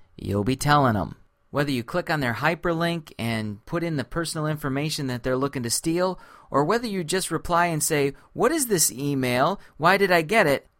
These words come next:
Boom, you've now been put on their permanent list for all future emails. Congratulations. One of the old methods to get your personal information is called dumpster diving.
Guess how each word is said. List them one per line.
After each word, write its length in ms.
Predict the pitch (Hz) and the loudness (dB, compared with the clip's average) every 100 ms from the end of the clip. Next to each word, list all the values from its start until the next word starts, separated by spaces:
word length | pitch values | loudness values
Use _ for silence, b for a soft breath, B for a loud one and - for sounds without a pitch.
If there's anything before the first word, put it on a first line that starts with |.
| - | 0
Boom, 420 | 156 156 127 92 | 4 6 6 2
you've 300 | 95 151 139 | -2 -2 -2
now 320 | 131 131 143 | 0 2 2
been 260 | 117 107 98 | 0 -4 -4
put 260 | - 147 | -2 0
on 180 | 143 143 | 0 0
their 200 | 117 104 | 0 -2
permanent 540 | 101 160 185 208 196 143 | 0 2 2 2 0 0
list 360 | 143 143 - | 0 0 -2
for 220 | - 92 | -4 -2
all 260 | - 147 160 | 2 2 2
future 440 | - 147 151 156 | 0 -4 -2 -2
emails. 800 | 101 120 113 104 87 57 - - - _ | -2 -2 0 0 -2 -4 -6 -10 -12 _
Congratulations. 1300 | 101 98 123 127 127 143 110 98 - 71 57 - - _ _ _ _ | -10 -2 2 2 2 2 2 0 -4 -8 -10 -12 -14 _ _ _ _
One 140 | 190 | -4
of 60 | 196 | -2
the 120 | 160 | 0
old 220 | 190 269 | 2 0
methods 360 | 185 123 113 101 | 0 -2 -2 -8
to 80 | 104 | -6
get 260 | 107 110 104 | -6 -4 -6
your 80 | |
personal 400 | - 117 - 107 | -6 -6 -4 -4
information 500 | 101 107 98 107 151 | -6 -4 -4 -4 -6
is 140 | 143 147 | -6 -4
called 280 | 180 165 131 | 0 0 2
dumpster 420 | 147 151 - 117 | 2 2 0 0
diving. 500 | 101 95 90 76 | 2 2 0 -6